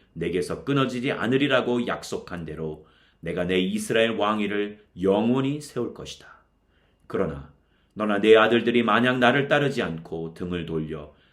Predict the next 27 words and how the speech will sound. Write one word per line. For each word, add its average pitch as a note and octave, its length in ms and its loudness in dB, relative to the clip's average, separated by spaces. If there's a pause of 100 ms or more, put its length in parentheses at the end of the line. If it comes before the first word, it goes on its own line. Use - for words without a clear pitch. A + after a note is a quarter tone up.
내가 F#2+ 280 0
내 G2 180 6
앞에 G#2 320 2
둔 A2 240 -4
내 G2+ 180 2
명령과 A#2 600 0
규례를 C3 360 0
지키지 C3+ 480 -6
않고 D2+ 460 -12 (320)
다른 G2 280 -4
신들에게 F#2+ 540 -2
가서 E2+ 320 -8
섬기고 A#2 840 -2
숭배하면 E2+ 760 -6 (560)
내가 F#2+ 300 2
이스라엘에게 A#2 760 2
준 A#2 280 -2
그 - 200 -4
땅에서 G2 480 -4
그들을 E2+ 500 -4
끊어내고 D#2 640 -8 (260)
내 G2 260 2
이름을 A#2+ 500 0
위해 B2+ 260 2
내가 A2+ 400 0
거룩하게 C3 720 2
구별한 A2+ 560 -2